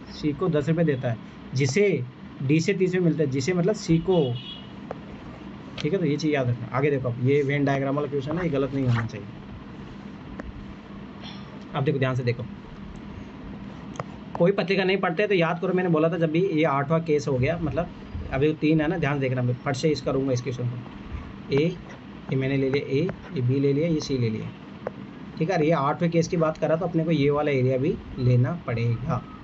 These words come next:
ठीक है, स्वाभाविक सी बात है, तो मैंने इसको नाम दिया ही था उस time। ठीक है, P, Q, R, ठीक है, X, Y, Z, कुछ भी दे सकते हो अपने। ठीक है, ये मान लिया मैंने R मान लिया, ये मान लिया T।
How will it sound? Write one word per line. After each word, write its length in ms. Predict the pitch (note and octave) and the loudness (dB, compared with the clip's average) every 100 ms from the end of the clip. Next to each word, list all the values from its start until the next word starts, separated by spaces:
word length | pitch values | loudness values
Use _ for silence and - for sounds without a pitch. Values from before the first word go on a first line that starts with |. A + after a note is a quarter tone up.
| - | -6
ठीक 120 | C#3+ C#3 | 0 0
है, 100 | - - - - - - | -2 -8 -18 -18 -16 -6
स्वाभाविक 280 | C#3+ C#3+ C#3+ | 0 0 2
सी 80 | D#3+ | 0
बात 200 | C3+ C3 | 0 0
है, 100 | - - | -6 -6
तो 60 | D#3 | -2
मैंने 260 | C3+ C#3 D3 | 2 2 2
इसको 220 | C3+ D3+ | 2 2
नाम 260 | C#3 C3 C#3 | 2 2 4
दिया 220 | C3 C#3 | 4 4
ही 80 | D3+ | 2
था 120 | D3+ | 0
उस 160 | C#3 B2 | -4 -4
time। 180 | D3 F3 E3+ - - - - - | -4 -6 -8 -14 -14 -14 -8 -6
ठीक 140 | C#3 | -2
है, 80 | B2 - - - - - - - | -4 -6 -12 -14 -14 -14 -14 -2
P, 220 | C#3 D3+ F#3 - - | 2 4 2 -2 -6
Q, 280 | D#3 D3 E3 F#3 - - - - - C3+ | -2 0 0 -2 -8 -14 -12 -12 -8 -4
R, 260 | C3 D#3+ - - - - - | -2 -2 -6 -14 -14 -14 -8
ठीक 160 | C#3+ C#3+ | -4 -4
है, 100 | B2 - - - - - - - C#3 | -4 -6 -10 -12 -14 -14 -14 -6 -2
X, 320 | D#3 D#3+ - - - - | -2 -2 -8 -8 -8 -6
Y, 400 | D#3+ C3 B2+ E3 G3+ - E3 | -2 0 2 0 -6 -10 -6
Z, 420 | B2 B2+ D#3+ E3+ | 0 0 0 0
कुछ 140 | A3+ | 0
भी 80 | C4 | 4
दे 100 | G#3 | 2
सकते 240 | G#3+ F3+ G3 | 2 -2 -2
हो 80 | F3+ | 0
अपने। 280 | E3 E3 E3 - | 2 0 0 -2
ठीक 140 | D#3+ | -4
है, 100 | C3 - - - - - - - - | -4 -8 -14 -14 -14 -14 -14 -14 -4
ये 140 | C3+ D3 | 0 2
मान 180 | C#3 C3+ | 2 2
लिया 120 | D3 | 2
मैंने 220 | C#3+ D3+ - | 0 -2 0
R 200 | B2+ C3+ | 0 0
मान 180 | C#3+ C#3+ | 0 0
लिया, 140 | C#3+ E3 | 2 2
ये 180 | C#3 C#3+ | 2 2
मान 160 | C3 | 2
लिया 100 | C3 | 0
T। 220 | C3+ C3+ | -2 0